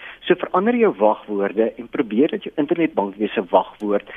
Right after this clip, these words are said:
en pinkode nie dieselfde as jou bankkaart se pinkode is nie. Dit maak dit net moeiliker vir iemand. Die ander ding is, teken af van die internetbankwese se, se webwerf af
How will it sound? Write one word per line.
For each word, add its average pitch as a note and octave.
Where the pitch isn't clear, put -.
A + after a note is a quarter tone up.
en A#2+
pinkode B2
nie C#3+
dieselfde C#3
as -
jou A2+
bankkaart G3
se G#2
pinkode G#2+
is -
nie. F3
Dit C#3
maak G#2+
dit D3+
net D3
moeiliker -
vir -
iemand. F#3+
Die F3
ander G#3
ding B2+
is, A2
teken F3
af G#2
van -
die G#2
internetbankwese A2
se, G#2+
se G2
webwerf C3
af -